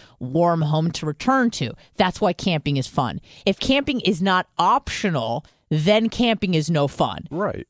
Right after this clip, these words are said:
Speaker 1: You know? So, like, when you go from camping, you know, going to whatever, uh, you know, where I grew up, say, uh, Joshua Tree or something for a weekend would be fun. But then when you've moved to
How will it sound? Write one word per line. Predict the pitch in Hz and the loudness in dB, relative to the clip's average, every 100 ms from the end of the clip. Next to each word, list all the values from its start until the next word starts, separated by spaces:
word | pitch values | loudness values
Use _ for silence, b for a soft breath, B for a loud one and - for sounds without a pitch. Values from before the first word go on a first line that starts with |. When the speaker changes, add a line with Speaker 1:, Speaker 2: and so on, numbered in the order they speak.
| - | -4
Speaker 1:
You | 175 | 0
know? | 180 180 226 | 2 4 2
So, | 233 233 | 2 2
like, | 220 185 175 - _ - | 4 2 2 -4 _ -2
when | 180 208 | 2 2
you | 220 262 | 2 4
go | 277 254 | 4 4
from | - 220 185 | 4 4 2
camping, | - 220 214 208 208 202 196 | 0 0 2 2 0 0 -2
you | 185 190 | -2 0
know, | 180 170 170 160 b b | 2 2 2 -2 b b
going | 208 190 190 | 2 4 2
to | 165 190 180 175 170 | 2 2 2 2 2
whatever, | 180 185 165 160 160 156 156 - | 2 4 2 4 2 2 0 -2
uh, | 127 131 127 113 | -4 -4 -2 -4
you | 98 | -2
know, | 151 143 | 0 0
where | 147 | 2
I | 151 151 151 143 90 160 | 2 2 2 -2 -4 -4
grew | 151 151 | 0 2
up, | 147 - | 0 -2
say, | 156 143 139 135 139 _ _ _ _ - - _ | -2 0 0 -2 -6 _ _ _ _ -16 -16 _
uh, | 151 143 143 139 143 | 0 2 2 0 0
Joshua | 214 202 196 202 165 | 2 4 2 0 -2
Tree | - 170 | -2 -2
or | 151 | -2
something | 175 160 156 | -2 -2 -2
for | 151 175 151 | -4 0 0
a | |
weekend | 151 160 160 151 156 | 2 0 0 0 0
would | 143 143 | -2 -2
be | 139 | -6
fun. | - 254 240 170 160 - B B B | 0 2 4 2 -2 -6 B B B
But | 202 | 2
then | 240 240 | 4 4
when | 233 208 | 2 2
you've | 185 165 | 2 2
moved | 175 175 202 226 226 190 - | 2 2 4 4 2 0 -4
to | - 190 175 160 | 0 2 2 0